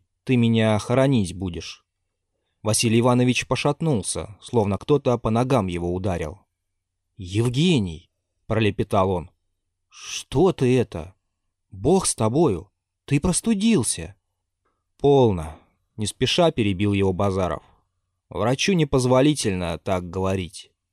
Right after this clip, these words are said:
Все признаки заражения, ты сам знаешь». «Где же признаки заражения, Евгений? Помилуй!»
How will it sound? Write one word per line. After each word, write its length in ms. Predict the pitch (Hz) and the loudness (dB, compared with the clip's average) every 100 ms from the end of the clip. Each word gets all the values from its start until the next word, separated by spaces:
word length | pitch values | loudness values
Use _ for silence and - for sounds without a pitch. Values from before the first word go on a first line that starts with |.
| _ | _
Все 240 | - - 147 | -10 -2 0
признаки 480 | 139 131 117 104 117 | 2 2 0 -2 0
заражения, 760 | 104 110 110 120 110 78 67 - - _ _ - | 0 2 2 0 -2 -6 -10 -18 -20 _ _ -10
ты 100 | 127 | -4
сам 280 | - 120 90 | -2 -2 -2
знаешь». 520 | 92 76 - - _ _ _ _ _ _ - | -6 -10 -12 -20 _ _ _ _ _ _ -12
«Где 240 | 123 226 | 0 2
же 140 | 160 127 | 2 0
признаки 840 | 170 220 151 117 - 113 95 90 _ _ _ _ - | 2 2 2 0 -2 -4 -6 -8 _ _ _ _ -16
заражения, 840 | 101 113 170 180 214 151 92 - - | -6 -2 0 2 2 2 -2 -10 -16
Евгений? 1040 | 101 95 107 131 165 196 220 147 87 87 - _ _ _ _ | -14 -10 -4 -2 0 2 4 2 -2 -10 -18 _ _ _ _
Помилуй!» 800 | - 156 220 254 214 101 85 82 | 0 4 6 6 4 2 -4 -12